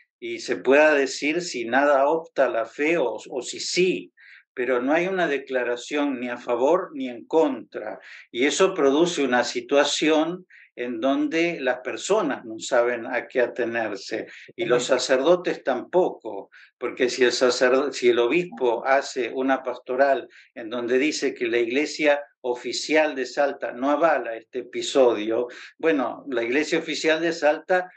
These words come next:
Speaker 1: no avala que mi abuelita reza el rosario, pero sin embargo yo voy a su casa a rezarlo, y me parece una cosa de la iglesia y me parece una cosa muy digna.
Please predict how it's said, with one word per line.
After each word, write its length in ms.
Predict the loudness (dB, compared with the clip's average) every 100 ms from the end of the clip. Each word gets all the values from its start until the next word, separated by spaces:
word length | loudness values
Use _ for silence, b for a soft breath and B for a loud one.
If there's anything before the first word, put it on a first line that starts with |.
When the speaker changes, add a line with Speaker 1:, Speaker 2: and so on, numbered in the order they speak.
| B
Speaker 1:
no 120 | -2
avala 480 | 0 2 2 0 -4
que 180 | -8 -12 -8
mi 180 | -6
abuelita 560 | -4 -2 -2 -2 0 0
reza 340 | 0 -4 -8
el 100 | -10
rosario, 640 | -6 -2 4 4 4 0 -8 B B
pero 140 | -4 -4
sin 220 | -2 0
embargo 460 | 4 6 6 4
yo 200 | -2 -2
voy 240 | 0 0 0
a 140 | -2
su 200 | -4 -8
casa 360 | 2 2 2 -6
a 60 | -6
rezarlo, 720 | -8 0 2 2 -4 -10 -12 -16 B B -8
y 120 | -2
me 140 | -2
parece 380 | 2 4 6 6
una 240 | 4 4 2
cosa 280 | 2 4 4
de 100 | 2
la 80 | -2
iglesia 460 | 0 0 0 -2
y 20 |
me 140 | -2 -2
parece 240 | -6 -4
una 160 | -4 -4
cosa 260 | -2 -2
muy 240 | -2 -2 0
digna. 420 | 0 0 -4